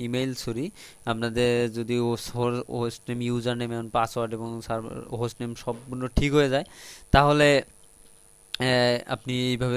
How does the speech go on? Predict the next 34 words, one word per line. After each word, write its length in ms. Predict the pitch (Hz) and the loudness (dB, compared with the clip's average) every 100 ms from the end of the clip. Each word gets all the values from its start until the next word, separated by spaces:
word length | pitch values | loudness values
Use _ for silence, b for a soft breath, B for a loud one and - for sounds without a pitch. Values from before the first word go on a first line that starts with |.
| 123 | 2
log 100 | 123 | 0
in 40 | 123 123 | -2 -6
করতে 200 | - 117 | -4 -4
পারবেন। 240 | 107 107 185 B B B B B B B 160 | -4 -6 -10 B B B B B B B 4
দেখুন 180 | 185 196 | 6 8
এই, 80 | 190 202 185 | 6 8 6
এইখানে 320 | 202 180 196 196 | 8 6 4 2
ফোল্ডারগুলো 440 | 165 165 180 180 180 147 | 2 4 4 4 4 4
দেখাচ্ছে 280 | 139 - 139 | 4 4 2
আমাদের 220 | 135 135 131 139 | 2 0 4 4
পাবলিক 320 | 127 131 139 135 | 4 0 2 2
এইচটিএমএল, 480 | 123 135 131 131 127 - 131 | 0 -4 -2 0 -2 -4 -4
এফটিপি, 320 | 123 135 123 123 | -4 -4 -4 0
পাবলিক 300 | 131 120 127 127 | 0 2 -2 0
এইচটিএমএল, 360 | 127 - 131 147 170 | -2 -2 -4 -2 -2
আমাদের 200 | 175 165 | -2 -4
যেই 140 | 160 156 143 | -2 -2 -2
যে 80 | 139 123 | -4 -4
ফাইল 180 | - 123 127 | -2 -2 -2
ম্যানেজার 280 | 127 123 120 | -4 -2 -2
আছে, 120 | 120 151 | -2 -6
আমাদের 180 | 139 120 - | -6 -6 -2
পাবলিক 320 | 120 113 120 120 | -2 -2 -4 -2
এইচটিএমএল, 480 | 120 110 - 117 117 120 | -4 -6 -8 -6 -6 -4
পাবলিক 260 | 120 113 117 117 | -4 -4 -4 -6
এফটিপি 240 | - 139 135 | -6 -2 0
এগুলোই 260 | 127 156 143 - | 2 2 2 -2
শো 80 | 135 123 | -4 -4
করছে 220 | 120 - 120 | -4 -4 -4
এখানে। 200 | 117 151 B B B B 143 | -4 -8 B B B B 2
আমরা 160 | 156 156 | 4 8
পাবলিক 340 | 156 151 196 196 170 | 8 6 0 0 2
এইচটিএমএল 440 | 165 - 160 151 | 2 2 0 0
এ 20 | 143 | 0